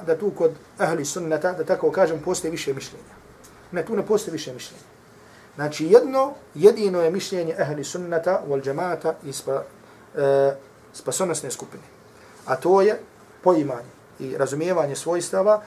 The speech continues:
pripisivanje Allahu dželle šanu ono što je pripisao sebi i što mu je pripisao poslanik sallallahu alejhi ve sellem bez ulaženja u kakvoću toga i bez poređenja sa Allahom i tebareke ve taala stvorenjem. Dobro, može neko reći, obratite pažnju,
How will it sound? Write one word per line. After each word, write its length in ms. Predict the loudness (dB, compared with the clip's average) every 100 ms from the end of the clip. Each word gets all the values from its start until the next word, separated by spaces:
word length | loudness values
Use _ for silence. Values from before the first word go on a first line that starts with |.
| -12 -10
pripisivanje 600 | -8 -4 -4 -2 -2 -2
Allahu 260 | 4 4 4
dželle 160 | -2
šanu 220 | -6 -4 0
ono 140 | 0
što 100 | 0
je 80 | -4
pripisao 420 | -6 -10 -8 -4
sebi 280 | 0 0 -2 -12 -20 -20 -20 -20 -14 -6
i 80 |
što 120 | -2 0
mu 80 |
je 60 | 0
pripisao 380 | -2 -4 0 0
poslanik 340 | 2 -2 -2
sallallahu 380 | -2 0 2 2
alejhi 100 | 0
ve 40 |
sellem 280 | -2 -2 -2
bez 140 | -4 2
ulaženja 420 | 4 4 2 -2
u 60 |
kakvoću 400 | -6 -4 -4 -6 -6
toga 240 | -4 0 0
i 60 |
bez 160 | 0 -4
poređenja 500 | -2 -2 0 -2 -4 -10 -20 -14
sa 120 | -4
Allahom 240 | 2 2 2
i 40 |
tebareke 340 | 0 0 0 -4
ve 60 |
taala 220 | -6 -8
stvorenjem. 340 | -10 -14 -16 -6
Dobro, 200 | -4 0
može 200 | 0 0
neko 180 | -2 -2
reći, 240 | -2 -6 -20 -20 -20 -20 -20 -20 -20 -20 -20 -20
obratite 340 | 0 2 2 0
pažnju, 200 | -6